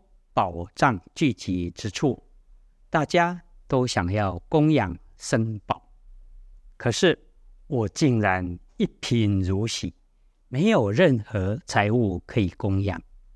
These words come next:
说完之后，又摸遍了自己全身上下，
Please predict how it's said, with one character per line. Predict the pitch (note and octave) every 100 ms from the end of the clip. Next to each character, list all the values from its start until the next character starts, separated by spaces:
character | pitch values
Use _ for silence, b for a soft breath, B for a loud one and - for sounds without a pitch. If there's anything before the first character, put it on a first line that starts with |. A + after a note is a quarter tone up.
| - _ - - - - - _ - - - - -
说 | - C3+
完 | A2+ G#2
之 | B2+
后， | A2+ C3 G#2+ _ - - - - _ - -
又 | C#3+ A#2+ F#2+ - -
摸 | E3 F3
遍 | G3+ D3
了 | G2 -
自 | - C3
己 | G2+ E2
全 | - A#2 G#2+ D3+
身 | F3+ E3+ E3
上 | - B2+ G2+
下， | - -